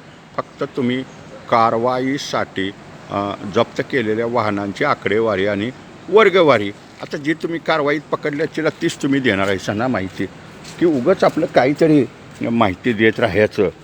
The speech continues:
आणि दिशाभूल करायची, ही त्यांची उत्तरं आहेत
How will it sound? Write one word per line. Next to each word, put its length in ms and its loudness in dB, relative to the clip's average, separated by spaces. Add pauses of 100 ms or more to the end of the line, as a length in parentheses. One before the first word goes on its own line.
(340)
आणि 340 -4
दिशाभूल 560 2
करायची, 520 0
ही 80 0
त्यांची 520 0 (360)
उत्तरं 380 2
आहेत 260 -4